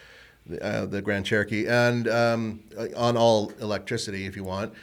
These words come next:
So it's a much more efficient vehicle, it's a much less expensive vehicle, and I would say off-road, they are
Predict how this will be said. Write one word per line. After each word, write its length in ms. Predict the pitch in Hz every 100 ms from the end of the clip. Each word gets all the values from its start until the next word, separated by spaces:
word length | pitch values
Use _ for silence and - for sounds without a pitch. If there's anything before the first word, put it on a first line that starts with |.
| - -
So 260 | - 131 123
it's 180 | 120 127
a 20 |
much 180 | 131 127
more 140 | 110
efficient 420 | 110 131 123 123
vehicle, 500 | 107 113 110 113 107
it's 140 | 104 107
a 20 |
much 160 | 104 -
less 180 | 101
expensive 480 | - - 143 143 117
vehicle, 560 | 101 101 104 110 104 - - -
and 220 | - 110 110
I 140 | 135
would 120 | 143
say 200 | - 123
off-road, 580 | 110 101 117 127 117 101
they 180 | 113 113
are 300 | 104 101